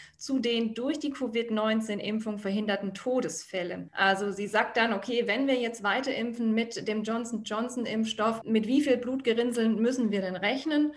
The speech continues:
Und wenn wir nicht weiter re-, weiter impfen, mit wie viel Todesfällen müssten wir denn mehr rechnen, einfach weil die Leute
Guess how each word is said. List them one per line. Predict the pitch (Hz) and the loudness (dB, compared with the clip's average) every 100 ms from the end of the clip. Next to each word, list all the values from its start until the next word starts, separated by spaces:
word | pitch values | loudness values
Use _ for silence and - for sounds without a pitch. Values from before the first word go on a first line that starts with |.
| - - _ - | -10 -20 _ 4
Und | 240 240 233 196 | 4 4 0 2
wenn | 226 220 | 2 2
wir | 214 | 2
nicht | 330 - | 0 2
weiter | 208 220 214 190 | 2 4 0 0
re-, | 214 - 202 | -2 -2 2
weiter | 220 226 - | 2 2 0
impfen, | 233 247 240 233 | -2 0 -2 0
mit | 226 220 | 0 0
wie | 233 | 0
viel | 233 220 | 0 0
Todesfällen | - 311 254 - 208 175 175 175 175 | 0 2 2 0 0 0 -2 -4 2
müssten | 226 220 220 | 2 2 2
wir | 190 | 2
denn | 190 190 | 0 0
mehr | 202 202 202 | 0 0 2
rechnen, | 190 190 208 | 2 0 -2
einfach | 202 208 208 | -2 -2 0
weil | 208 | 0
die | 202 | 0
Leute | 202 220 226 220 | 0 2 2 2